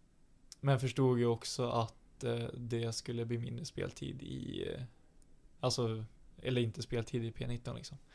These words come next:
Eh, men, eh, det kändes ändå bra. Jag kände att liksom jag kunde gå in med allt, alltså med ett lugn istället för att vara jättenervös inför varje träning och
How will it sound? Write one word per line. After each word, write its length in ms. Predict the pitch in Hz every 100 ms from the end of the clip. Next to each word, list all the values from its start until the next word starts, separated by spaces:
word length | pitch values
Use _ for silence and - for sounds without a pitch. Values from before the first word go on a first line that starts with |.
| - - - - - -
Eh, 640 | 123 117 113 113 113 113 - - - - - - - - - - - - - - -
men, 500 | 131 123 123 117 117
eh, 160 | 117 117
det 140 | 120 127
kändes 400 | 147 131 135 123
ändå 220 | 113 113
bra. 300 | 120 131 123
Jag 100 | 117
kände 360 | 135 120 120
att 260 | 113 - -
liksom 460 | 123 - 117 117 131
jag 180 | 131 123
kunde 200 | 131 117
gå 100 | 117
in 260 | 117 113 113
med 300 | - 117 117
allt, 480 | 113 107 - - - - - - - - - - - - - - - - -
alltså 220 | 135 131
med 160 | 123 117
ett 100 | 113
lugn 360 | 127 117 117
istället 320 | 123 117 120 117
för 80 |
att 100 | 117
vara 100 | 120
jättenervös 580 | 117 117 120 117 117 110
inför 200 | 120 120
varje 180 | 120 117
träning 420 | - 120 117 113
och 240 | 117 110